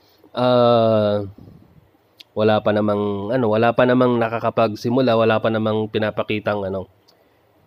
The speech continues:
ah, patunay. Pero sinasabing hindi daw sila kukuha ng artista na mag, ah, mag-ano ng kanilang ads.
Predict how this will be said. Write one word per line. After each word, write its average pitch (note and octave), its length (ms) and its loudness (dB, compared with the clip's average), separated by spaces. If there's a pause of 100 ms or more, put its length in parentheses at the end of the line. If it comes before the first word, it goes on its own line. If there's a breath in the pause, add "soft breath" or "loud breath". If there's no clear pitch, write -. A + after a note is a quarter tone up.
(140)
ah, G2+ 320 0
patunay. A#2+ 960 4
Pero A2+ 240 0
sinasabing A#2 880 0 (640 soft breath)
hindi B2 240 2
daw B2+ 80 6
sila C3 240 2
kukuha A#2+ 400 2
ng A2 160 0
artista A2+ 720 -2
na A#2 240 2
mag, A2+ 160 0
ah, A2+ 240 -4
mag-ano A2 320 0
ng G#2+ 160 0
kanilang A2 320 0
ads. C3 480 -2